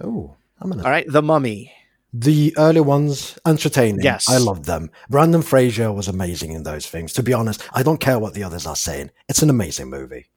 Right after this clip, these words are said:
Speaker 2: Yeah. John Wick.
Speaker 1: I love John Wick. It's, it's just I, it, it came at the perfect time. I was fed up with, you know, weak heroes. So having this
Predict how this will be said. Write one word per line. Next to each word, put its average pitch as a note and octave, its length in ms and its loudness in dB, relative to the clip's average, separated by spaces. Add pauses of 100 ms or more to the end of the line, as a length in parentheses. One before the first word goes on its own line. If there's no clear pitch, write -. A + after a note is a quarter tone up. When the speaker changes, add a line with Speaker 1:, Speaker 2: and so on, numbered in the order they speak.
(120)
Speaker 2:
Yeah. G#2 200 -10 (560)
John D3 300 0
Wick. - 400 0 (1120)
Speaker 1:
I C#3 100 4
love A#2+ 180 4
John C#2 220 -10
Wick. - 360 -20 (280)
It's, - 340 0
it's - 260 -2
just - 320 -2 (220)
I, A#2+ 340 2 (140)
it, C#3+ 240 -4
it D#3+ 100 2
came E3+ 260 4
at C3+ 100 -4
the C3 80 -4
perfect D#3 440 0
time. A#2+ 400 0
I A#2+ 80 -2
was G#2 180 -6
fed D3+ 220 2
up - 220 0
with, G#2 440 -2
you A#2+ 80 0
know, G#2+ 240 -4 (200)
weak C#3 360 2
heroes. G2+ 580 0 (160)
So B2 180 2
having D3+ 400 2
this A2+ 520 0